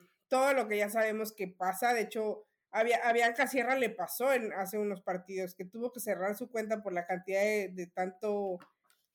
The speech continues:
hate que, que, que le llega, y no es normal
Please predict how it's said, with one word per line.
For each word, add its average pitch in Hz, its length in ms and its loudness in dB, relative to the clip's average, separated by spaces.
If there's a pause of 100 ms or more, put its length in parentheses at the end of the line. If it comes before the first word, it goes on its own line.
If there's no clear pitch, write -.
(120)
hate 240 300 2
que, 226 380 2
que, 185 340 -2
que 202 100 -2
le 196 160 -2
llega, 240 600 0 (960)
y 285 140 2
no 311 140 6
es 370 120 6
normal 294 640 4